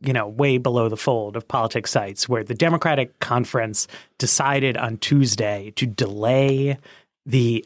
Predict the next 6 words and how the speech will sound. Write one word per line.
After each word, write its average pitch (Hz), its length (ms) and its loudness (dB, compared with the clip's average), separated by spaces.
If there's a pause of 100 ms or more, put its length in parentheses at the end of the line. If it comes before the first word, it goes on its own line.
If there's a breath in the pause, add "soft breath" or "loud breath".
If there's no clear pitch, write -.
(100)
election 135 720 0 (100)
for 120 240 -2
its 113 160 -2
House - 380 -2
leadership 135 480 0
team 139 420 0